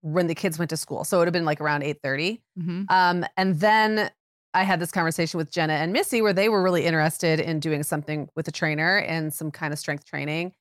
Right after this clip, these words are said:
Speaker 1: And it just worked out that the only time all three of us could do it because of their job schedules was for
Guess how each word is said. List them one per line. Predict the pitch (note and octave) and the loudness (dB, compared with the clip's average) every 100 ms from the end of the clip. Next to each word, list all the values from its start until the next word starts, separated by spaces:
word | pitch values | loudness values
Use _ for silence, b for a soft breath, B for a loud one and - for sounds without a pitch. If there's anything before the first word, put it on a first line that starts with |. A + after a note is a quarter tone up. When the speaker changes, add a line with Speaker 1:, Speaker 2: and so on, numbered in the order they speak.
| _ _ _ _ | _ _ _ _
Speaker 1:
And | F#3+ F3+ F3 E3+ E3+ E3 E3 - | 0 2 4 4 2 0 -2 -4
it | F#3+ | -2
just | D#3+ G#3+ G3 | 2 0 2
worked | G3+ F3 F3+ | 0 2 2
out | E3+ D#3 | 2 2
that | D#3 | -2
the | E3 | -2
only | F3 F3 F3 | 0 0 -2
time | F#3 E3+ E3 | 0 0 2
all | - D#3 | 2 0
three | - E3 | 0 -2
of | D3+ | 0
us | D3+ - | -2 -4
could | D#3 | -6
do | D3+ D#3 | -2 -2
it | C#3+ | -2
because | D3+ D#3 | -6 -6
of | D3 | -4
their | D3 | -2
job | C#3+ G#3 G3 | 2 0 0
schedules | - E3 D#3+ D3+ D3+ D3+ - | 0 -2 0 0 0 -2 -10
was | D#3+ D3+ C#3+ C#3 - - | 0 2 2 -2 -14 -4
for | E3+ | -2